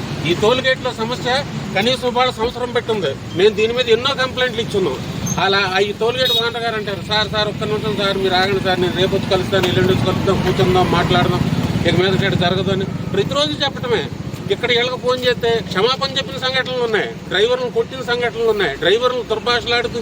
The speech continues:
తిట్టి కొట్టిన సంఘటనలు జరిగినప్పుడు కూడా టోల్ గేట్ యాజమాన్యం మాకు క్షమాపణ చెప్పింది. టోల్ గేట్లో పెట్టి డ్రైవర్ని ఈ విధంగా హరాస్ చేయడం అనేది ఇది ఎంత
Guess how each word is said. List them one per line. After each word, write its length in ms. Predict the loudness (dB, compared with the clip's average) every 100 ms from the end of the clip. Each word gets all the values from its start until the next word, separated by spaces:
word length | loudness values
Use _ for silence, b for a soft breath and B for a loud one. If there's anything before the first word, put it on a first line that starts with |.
| -6
తిట్టి 180 | -6 0
కొట్టిన 300 | 0 0 -2 2
సంఘటనలు 320 | 2 2 2
జరిగినప్పుడు 460 | 4 4 2 2
కూడా 200 | 0 2 2 B B B -2 2
టోల్ 180 | 4 4
గేట్ 120 | 2
యాజమాన్యం 500 | 2 2 0 -2 -2
మాకు 100 | -6
క్షమాపణ 360 | -4 -4 -4 -6
చెప్పింది. 320 | -6 -8 -12 -12 -12 -12 -12 -12 -14 -14 -8
టోల్ 140 | -4 -2
గేట్లో 220 | -2 -2
పెట్టి 280 | -2 0 0
డ్రైవర్ని 440 | 2 2 0 -4 -4
ఈ 40 |
విధంగా 320 | -2 0 0
హరాస్ 260 | 2 0 2
చేయడం 220 | 2 4
అనేది 240 | 4 4 2
ఇది 100 | 2
ఎంత 160 | 0